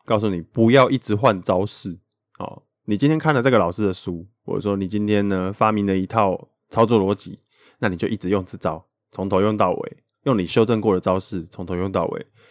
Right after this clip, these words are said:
哦，不要一下子看K D，一下子又看M A C D，然后呢，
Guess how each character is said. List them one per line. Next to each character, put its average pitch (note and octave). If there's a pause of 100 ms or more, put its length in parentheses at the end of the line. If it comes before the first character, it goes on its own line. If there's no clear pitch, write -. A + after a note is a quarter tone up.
(240)
哦， E2
不 G#2+
要 A#2
一 C3
下 C3
子 B2
看 C3+
K B2+
D， B2
一 A2
下 B2+
子 A2+
又 A#2+
看 B2
M G#2
A A#2
C A2+
D， A2+ (340)
然 G2+
后 G#2
呢， G2